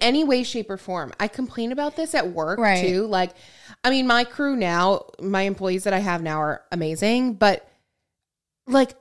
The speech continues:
Speaker 1: I will hire some of these people and I'm like, "I, I, I, I don't understand." Like,
Speaker 2: No.
Speaker 1: it's not that hard to be resourceful. If I don't know how to
Speaker 2: Right.
Speaker 1: do something, I get on the old Googler, like,
Speaker 2: And
Speaker 1: I
Speaker 2: look it up.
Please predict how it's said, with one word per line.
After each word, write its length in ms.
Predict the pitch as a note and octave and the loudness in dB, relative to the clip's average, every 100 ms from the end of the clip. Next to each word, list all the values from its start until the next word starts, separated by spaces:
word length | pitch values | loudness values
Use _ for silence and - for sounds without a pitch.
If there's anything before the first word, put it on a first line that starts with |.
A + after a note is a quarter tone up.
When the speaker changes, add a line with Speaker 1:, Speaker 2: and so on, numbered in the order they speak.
| - | -4
Speaker 1:
I 120 | B3+ | -2
will 200 | D#4 F#4 | 2 2
hire 420 | D#4+ G3+ F#3+ A3 A#3+ | 0 -2 -2 0 -2
some 200 | B3 A3 | -4 -4
of 60 | |
these 160 | G#3 G3 | -4 -6
people 440 | - F3+ A#3 C4 | -10 -10 -6 -6
and 140 | A#3 G#3 | -6 -10
I'm 120 | G3+ | -10
like, 340 | G3 G3 - _ _ - | -8 -10 -12 _ _ -10
"I, 160 | F#3+ - | -10 -8
I, 120 | F#3+ - | -8 -8
I, 200 | F#3 F#3 - - | -6 -8 -8 -6
I 120 | F#3+ | -6
don't 280 | F#3+ G3+ G#3+ | -2 -4 -2
understand." 640 | F#3+ F3 - G3+ G#3+ D#3+ | -6 -8 -8 -4 -2 -2
Like, 260 | F3 F3 - | -4 -4 -4
Speaker 2:
No. 300 | G#3+ - F#3 - _ _ | -4 -4 -8 -14 _ _
Speaker 1:
it's 280 | C4 D4+ - | 0 0 0
not 420 | A3+ G#3+ B3 - | 2 4 4 2
that 280 | A3+ A3+ B3 | 4 6 4
hard 560 | - - D4+ A3+ F3+ F3+ | -4 0 4 4 2 -2
to 80 | G#3 | -4
be 140 | A#3 | -2
resourceful. 580 | A#3+ A3+ A3 A3+ - E3+ | -2 -2 -4 -4 -2 -2
If 120 | E3+ - | 0 2
I 120 | B3+ | 2
don't 120 | G4+ | 4
know 100 | E4+ | 2
how 100 | D4+ | 2
to 60 | C4+ | 2
Speaker 2:
Right. 40 | |
Speaker 1:
do 120 | G3 A#3 | 0 -4
something, 400 | D#4+ F4 G4 G4+ - - - | -4 -4 -6 -6 -12 -12 -8
I 80 | |
get 220 | F3+ A#3 C#4 | 2 4 6
on 160 | C#4 | 4
the 100 | C#4 | 4
old 340 | C4 B3 G#3 - | 6 4 2 2
Googler, 680 | A#3+ C#4 A#3+ F#3 D#3+ E2 E3+ | 6 6 6 2 0 -2 -2
like, 280 | G#3 G#3 A3+ | 2 2 2
Speaker 2:
And 80 | |
Speaker 1:
I 80 | A3+ | 2
Speaker 2:
look 200 | G#3 G3+ | 2 0
it 80 | F#3+ | 0
up. 240 | F3+ C#3 | 0 -2